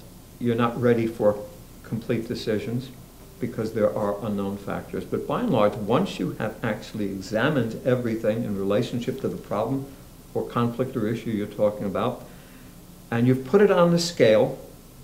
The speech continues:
and you've looked at it, and there are no more hidden ideas, then it's time to make a decision. Now, needless to say, a lot of people don't do that. A lot of people wait, procrastinate,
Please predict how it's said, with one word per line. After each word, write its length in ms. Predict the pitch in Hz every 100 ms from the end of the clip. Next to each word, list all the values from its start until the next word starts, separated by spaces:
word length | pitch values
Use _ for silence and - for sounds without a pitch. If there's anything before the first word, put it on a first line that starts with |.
| - - - - -
and 160 | 117 131
you've 120 | 131
looked 260 | 151 139 -
at 140 | 107
it, 160 | 113 -
and 120 | 110
there 100 | 110
are 40 | 113
no 200 | 127 156
more 260 | 151 147
hidden 300 | 135 135 143 - - - 98
ideas, 580 | 113 113 117 117 - - - - - - - - - -
then 140 | 127 147
it's 180 | -
time 340 | - 139 123 127
to 100 | 123
make 220 | 107 101
a 40 | -
decision. 480 | 110 - 90 - - - - - - - - - - - - - - - - - - - -
Now, 80 |
needless 380 | 113 147 147 135
to 100 | -
say, 160 | 131 123
a 60 |
lot 160 | 113 120
of 120 | 120
people 340 | 127 120 117 117 - - -
don't 260 | 117 110
do 140 | - 110
that. 220 | 98 95
A 40 |
lot 160 | 104 101
of 120 | 117
people 260 | 127 117 113
wait, 400 | 104 120 123 - -
procrastinate, 920 | - 123 - 110 107 - 113 110 113